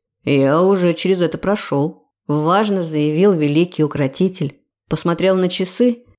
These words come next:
Скоро Поле принимать лекарства, и двух часов на первый раз им хватит. Ведь у сестёр ещё вся жизнь впереди. Теперь уж точно разлучиться не смогут. Приблизившись к отделению,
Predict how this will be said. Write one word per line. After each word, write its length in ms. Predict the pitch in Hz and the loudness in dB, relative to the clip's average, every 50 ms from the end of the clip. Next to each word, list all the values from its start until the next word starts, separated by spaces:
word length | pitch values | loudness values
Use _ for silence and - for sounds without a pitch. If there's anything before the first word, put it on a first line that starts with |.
| _ _ - | _ _ -14
Скоро 500 | - - - - - - 190 190 185 185 | -10 -10 -10 -6 -2 0 0 2 2 0
Поле 420 | 185 - - 202 226 233 196 175 | -2 -2 0 2 2 2 2 0
принимать 560 | 160 - - 170 165 170 170 175 180 175 175 | -4 -6 -4 -2 0 0 2 0 0 0 -2
лекарства, 680 | 180 180 180 - 233 220 214 - - - 151 147 151 147 | -4 -4 -4 -2 -2 -2 -2 -2 -6 -8 -6 -4 -2 -2
и 240 | 143 147 147 147 147 | 0 0 0 0 0
двух 320 | 147 143 170 202 220 - | 0 0 0 0 0 0
часов 500 | - - 185 170 - - 220 226 220 - | -2 -6 -6 -4 -2 0 0 0 0 0
на 140 | - 160 156 | -4 -4 -4
первый 320 | 160 - 160 160 156 160 | -2 -2 -2 0 2 2
раз 280 | 156 180 208 208 - - | 2 2 0 0 -2 -4
им 100 | 185 190 | -4 -4
хватит. 540 | 175 - 156 147 151 151 151 - 175 - - _ _ _ _ _ - | -4 -2 -2 0 0 -2 -4 -8 -12 -16 -18 _ _ _ _ _ -2
Ведь 200 | 160 165 165 185 | 0 0 2 0
у 40 | 185 | 0
сестёр 460 | 180 - 190 - - - 233 240 208 | 0 0 -2 -2 0 0 2 2 2
ещё 300 | 185 175 170 - - 170 | 0 -4 -4 -4 -6 -6
вся 280 | 160 - - 196 185 180 | -6 -4 -2 -2 0 0
жизнь 340 | 175 202 240 226 180 170 156 | 2 2 2 2 2 0 -2
впереди. 640 | - - - 165 175 185 180 190 220 202 180 - - - - - _ _ _ | -4 -4 -2 0 0 0 2 2 2 2 0 -2 -10 -20 -20 -20 _ _ _
Теперь 340 | - - - - 170 165 160 | -16 -12 -6 -2 0 2 2
уж 140 | 160 156 - | 2 0 -2
точно 520 | - - 226 240 233 233 - - 165 165 | -2 0 2 2 2 0 -2 -4 -4 -2
разлучиться 680 | 156 156 151 156 160 160 156 - 208 202 - - - | -2 -2 0 0 0 0 0 0 -2 -2 -2 0 0
не 120 | 160 160 156 | 0 2 0
смогут. 500 | 156 - 165 180 208 196 165 151 - - _ _ _ _ _ _ - | 0 0 0 2 2 0 -2 -4 -8 -12 _ _ _ _ _ _ -4
Приблизившись 720 | 170 165 180 180 190 208 214 190 202 196 - 214 202 - | -2 -2 0 0 0 0 0 0 0 -2 -2 -4 -4 -2
к 80 | - | -2
отделению, 640 | 190 180 175 180 202 220 247 269 262 233 208 185 175 | -4 -2 0 0 2 4 4 4 4 4 2 0 -2